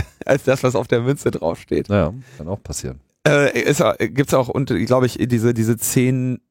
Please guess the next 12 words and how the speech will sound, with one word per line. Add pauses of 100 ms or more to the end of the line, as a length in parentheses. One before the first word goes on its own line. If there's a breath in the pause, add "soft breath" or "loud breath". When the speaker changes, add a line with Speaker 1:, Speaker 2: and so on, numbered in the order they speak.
Speaker 1:
äh,
D-Mark
Münzen,
äh,
aus
Silber,
die,
äh,
unterliegen
auch
teilweise
solchen,